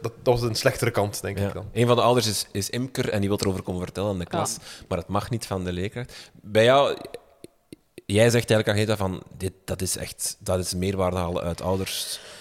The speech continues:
Speaker 2: Want dan haal je heel veel kennis binnen en, en"
Speaker 3: Ja, dat vind ik wel. Dat vind ik wel. Ehm, nu moet ik zeggen, in mijn twintigjarige carrière zijn er nog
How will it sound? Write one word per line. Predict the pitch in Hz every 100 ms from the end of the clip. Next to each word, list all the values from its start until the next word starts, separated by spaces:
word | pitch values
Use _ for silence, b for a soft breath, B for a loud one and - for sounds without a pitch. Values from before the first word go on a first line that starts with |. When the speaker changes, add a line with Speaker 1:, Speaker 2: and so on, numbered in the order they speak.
| B B
Speaker 2:
Want | 87 87
dan | 87
haal | 85
je | 87 85
heel | - 95
veel | 85
kennis | - 95 98
binnen | 101 101 98
en, | 92 92
en" | 82 90 90 85 90 -
Speaker 3:
Ja, | 208 254
dat | 208
vind | - 185
ik | 175 -
wel. | 147 208 247 165
Dat | 170
vind | - 226 214
ik | 196 156 -
wel. | 165 220 185 151 B B B B B
Ehm, | - 170 170 165 156 - _ _ _ -
nu | 190
moet | 180
ik | 160
zeggen, | - 185 220 - - -
in | 196
mijn | 175
twintigjarige | - 196 185 - 175 170
carrière | - 151 160 208
zijn | 196 180
er | 151
nog | 156 -